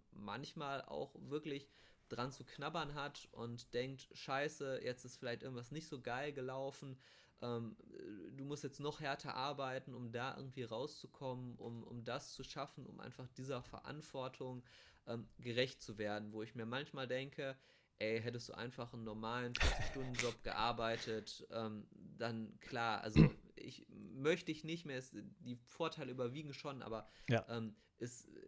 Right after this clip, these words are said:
Speaker 1: es sind teilweise schon manchmal Sachen da, wo ich sag, „Boah, es wär schon so viel einfacher“, und, ähm, es ist schon, die, die Verantwortung wiegt schwer und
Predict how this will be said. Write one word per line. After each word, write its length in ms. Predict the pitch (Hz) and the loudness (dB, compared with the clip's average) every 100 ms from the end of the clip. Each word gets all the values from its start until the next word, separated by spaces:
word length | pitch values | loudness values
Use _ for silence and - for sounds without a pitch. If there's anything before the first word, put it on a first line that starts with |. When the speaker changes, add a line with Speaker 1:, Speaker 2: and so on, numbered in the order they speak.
| - | -6
Speaker 1:
es 140 | 120 | -2
sind 240 | 139 139 | -2 -2
teilweise 320 | 139 123 123 123 | -2 2 2 0
schon 160 | 131 | -2
manchmal 260 | 117 127 117 | -4 -4 -4
Sachen 260 | 113 120 | -4 -4
da, 120 | 107 104 | -2 -4
wo 40 | |
ich 80 | 110 | -4
sag, 240 | 110 117 | -8 -8
„Boah, 200 | - 104 | -2 -2
es 140 | 104 - | -2 -4
wär 120 | 110 | -4
schon 240 | - 110 | -4 -8
so 140 | 107 117 | -6 -6
viel 180 | 123 113 | -6 -6
einfacher“, 840 | 107 113 113 107 110 107 110 - | -4 -4 -6 -10 -6 -4 -4 -6
und, 380 | 107 104 101 - 120 | -8 -8 -8 -12 -8
ähm, 220 | 107 107 98 - - _ | -6 -6 -10 -16 -20 _
es 200 | - 113 | -10 -8
ist 200 | - 120 | -4 -4
schon, 420 | - 113 107 101 110 - - | -2 -2 -2 -4 -8 -16 -14
die, 140 | - | -12
die 180 | 95 117 | -10 -10
Verantwortung 720 | 117 - 110 120 117 117 104 | -6 -4 -4 -4 -6 -6 -6
wiegt 180 | 104 104 | -6 -6
schwer 320 | - 110 107 | -4 0 0
und 140 | 101 | -2